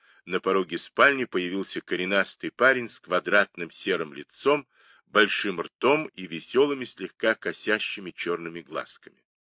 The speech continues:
«Шикарно живёшь», сказал он, не вынимая сигареты из толстых губ. «Здорово, Виски», приветствовал его Нед.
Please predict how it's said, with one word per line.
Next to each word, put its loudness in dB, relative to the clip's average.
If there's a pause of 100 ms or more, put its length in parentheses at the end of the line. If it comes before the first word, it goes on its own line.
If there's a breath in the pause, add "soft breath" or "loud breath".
(640)
«Шикарно 4
живёшь», 0
сказал 0
он, -4
не -4
вынимая 0
сигареты -4
из -10
толстых -10
губ. -20 (1200)
«Здорово, 8
Виски», -6 (200)
приветствовал -2
его -6
Нед. -10